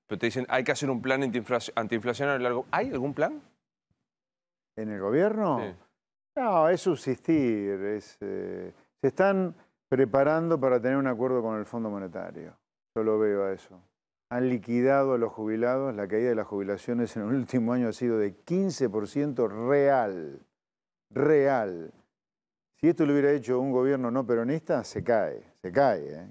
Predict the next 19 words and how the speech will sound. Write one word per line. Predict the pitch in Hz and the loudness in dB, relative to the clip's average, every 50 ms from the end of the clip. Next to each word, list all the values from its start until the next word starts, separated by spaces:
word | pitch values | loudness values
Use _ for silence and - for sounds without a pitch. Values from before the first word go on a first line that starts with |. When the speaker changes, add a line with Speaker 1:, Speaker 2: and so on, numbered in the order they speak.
| - - | -4 0
Speaker 2:
Quince | 165 190 214 190 - 170 127 | 2 2 2 2 2 0 0
por | 107 127 123 113 | 0 -2 -4 -4
ciento | - - 180 190 196 180 139 147 | -4 -4 -4 -4 -4 -2 -2 -2
de | 123 107 | 0 0
caída | 101 120 135 151 151 135 120 | 0 0 0 2 2 0 0
real | 107 110 123 135 | 0 -2 -2 -2
en | 135 120 | -2 -4
las | 107 95 | -6 -6
jubilaciones, | - 101 98 92 101 101 - - 143 151 156 156 156 143 - - _ _ _ _ _ _ _ _ _ | -8 -8 -8 -6 -8 -8 -6 -6 -4 -4 -4 -6 -8 -10 -12 -18 _ _ _ _ _ _ _ _ _
doce | 107 139 170 160 - 160 135 | _ 0 0 2 2 0 0
por | 110 123 113 104 | 0 -2 -2 -2
ciento | - 143 156 156 131 127 | -2 -2 -2 0 0 0
de | 117 107 | 0 0
los | 101 - | -2 -2
salarios | 113 107 113 123 123 117 - - | -2 -2 0 0 0 -2 -2 -4
estatales | 98 - 101 95 85 110 117 127 127 113 101 | -6 -6 -6 -4 -2 -2 -2 0 0 -2 -2
de | 98 | -2
caída | 87 - 98 101 110 113 107 107 | -2 -2 0 2 2 2 2 0
real | 101 98 98 104 107 110 117 131 139 147 151 160 160 | 0 -2 0 2 2 4 4 4 2 0 -2 -4 -8